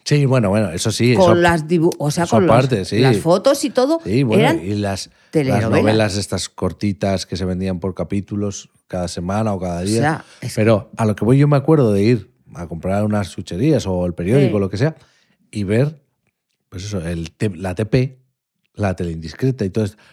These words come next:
Speaker 1: con la portada de la
Speaker 2: De la
Speaker 1: telenovela
Speaker 2: telenovela.
Speaker 1: en cuestión que lo estuviera petando, y luego entrabas y era, diseccionaban el episodio,
Speaker 2: Hombre,
Speaker 1: por qué
Speaker 2: sí.
Speaker 1: este ha hecho no sé qué, por qué este ha hecho
Speaker 2: Sí,
Speaker 1: no sé
Speaker 2: sí, sí, sí.
Speaker 1: cuánto.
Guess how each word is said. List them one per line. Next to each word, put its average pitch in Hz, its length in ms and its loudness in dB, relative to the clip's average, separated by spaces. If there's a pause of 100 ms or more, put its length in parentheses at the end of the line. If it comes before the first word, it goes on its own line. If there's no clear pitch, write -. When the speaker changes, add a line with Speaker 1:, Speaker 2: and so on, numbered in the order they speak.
(140)
Speaker 1:
con 92 140 -8
la 90 80 -4
portada 101 460 -4
de 101 120 -2
la 95 200 -4
Speaker 2:
De 95 180 -6
la 92 80 -2
Speaker 1:
telenovela 123 480 6
Speaker 2:
telenovela. 123 260 6
Speaker 1:
en - 120 2
cuestión 123 520 2
que 117 140 0
lo 113 120 0
estuviera 117 380 0
petando, 156 480 -2 (540)
y 196 320 2 (460)
luego 110 260 2
entrabas 123 420 2
y 98 200 -4
era, 139 360 0 (400)
diseccionaban 110 800 -2
el 104 120 0
episodio, 117 540 2
Speaker 2:
Hombre, 170 220 4
Speaker 1:
por 110 80 2
qué 127 180 2 (120)
Speaker 2:
sí. 127 60 6
Speaker 1:
este 127 300 0
ha 120 80 2
hecho 120 280 -2
no 120 100 -2
sé 117 180 -6
qué, 170 200 -2
por 127 160 -4
qué 135 100 -6
este 127 200 -4
ha 123 40 0
hecho 123 160 -4
Speaker 2:
Sí, 135 60 4
Speaker 1:
no 123 60 2
sé 120 40 -2
Speaker 2:
sí, 139 80 2
sí, 139 60 0
sí. - 80 -2
Speaker 1:
cuánto. 165 500 4